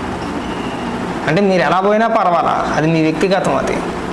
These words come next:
కానీ వేరే ఒకరిని చంపేసే ఇది లేదు కదా మీ దగ్గర, మీకు ఆ హక్కు లేదు కదా. ఒకవేళ అవతల కారులో ఉన్న వాళ్ళు ఇట్లా ఎవరైనా చనిపోతే వాళ్ళ కు-, వాళ్ళ కుటుంబం మొత్తం రోడ్డున పడిపోయినట్టే కదా.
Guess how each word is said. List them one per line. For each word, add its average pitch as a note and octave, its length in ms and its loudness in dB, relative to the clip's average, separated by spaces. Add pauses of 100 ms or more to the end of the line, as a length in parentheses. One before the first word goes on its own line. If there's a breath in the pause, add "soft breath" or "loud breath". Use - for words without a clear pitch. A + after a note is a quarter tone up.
(460)
కానీ G#3 140 4
వేరే G#3 220 4
ఒకరిని G#3 340 2
చంపేసే G#3+ 640 4
ఇది G3 200 4
లేదు G#3+ 200 4
కదా F3+ 180 4
మీ F#3+ 140 2
దగ్గర, F#3 280 2
మీకు F#3 220 4
ఆ F3+ 60 2
హక్కు F3 300 2
లేదు G#3 280 2
కదా. D#3+ 340 0 (1300)
ఒకవేళ F3+ 200 2
అవతల G3+ 220 2
కారులో A3+ 260 2
ఉన్న A3 100 2
వాళ్ళు A3 160 2
ఇట్లా A3 160 2
ఎవరైనా G#3+ 280 2
చనిపోతే G#3+ 300 2
వాళ్ళ G#3+ 200 2
కు-, - 120 2
వాళ్ళ F3 260 2
కుటుంబం G#3 360 2
మొత్తం G#3+ 220 2
రోడ్డున G#3 240 4
పడిపోయినట్టే G3+ 440 2
కదా. G3+ 240 2